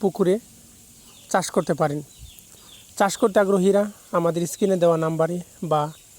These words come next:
টাইটেলে দেওয়া নাম্বারে কল করে অর্ডার করতে পারেন। আমরা এই সমস্ত আইড় মাছের পোনা সমগ্র বাংলাদেশে যত্ন সহকারে সরাসরি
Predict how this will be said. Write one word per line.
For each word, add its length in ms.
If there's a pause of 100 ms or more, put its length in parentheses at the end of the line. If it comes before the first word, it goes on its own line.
(340)
টাইটেলে 420
দেওয়া 240
নাম্বারে 320 (460)
কল 240
করে 180
অর্ডার 240
করতে 260
পারেন। 180 (1120)
আমরা 220
এই 100
সমস্ত 240 (140)
আইড় 140
মাছের 280
পোনা 180 (320)
সমগ্র 280 (140)
বাংলাদেশে 460 (140)
যত্ন 200 (180)
সহকারে 380 (400)
সরাসরি 580